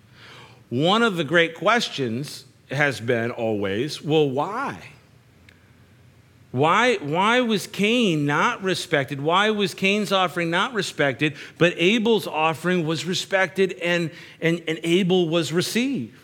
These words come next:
Why?" If you look at the sacrifice that Abel brought,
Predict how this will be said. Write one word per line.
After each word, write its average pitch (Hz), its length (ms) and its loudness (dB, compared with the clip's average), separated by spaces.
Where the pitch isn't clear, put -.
Why?" 220 540 -2
If 151 140 2
you 185 120 2
look 214 200 4
at - 80 0
the 180 80 -4
sacrifice 165 760 2
that 165 120 2
Abel 156 300 0
brought, 143 540 0